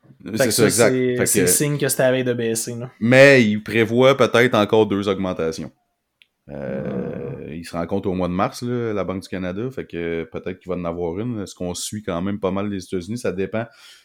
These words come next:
Speaker 2: Euh, je pense que, euh, qui, qui me disait ça ? Tu sais, là, le... le mois dernier, l'inflation était à cinq point neuf, euh, mais il anticipait cinq point cinq. Fait que je sais pas trop qu'est-ce que ça va donner.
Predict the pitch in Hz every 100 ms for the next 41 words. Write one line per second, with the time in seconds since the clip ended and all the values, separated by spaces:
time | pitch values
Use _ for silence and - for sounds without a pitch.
0 | _ 92 82 78 - 117 113 104 - _
1 | 87 85 - 135 95 90 90 95 82 127
2 | 123 - 110 107 104 90 78 _ _ 95
3 | 95 107 110 95 117 107 90 92 90 110
4 | 107 90 90 101 - 95 90 113 135 _
5 | _ - _ _ 82 82 82 90 92 87
6 | 87 87 87 90 - - - 104 - 95
7 | - 90 82 - 78 - 73 - 76 76
8 | 82 - 80 90 98 - 92 87 87 85
9 | 85 82 82 135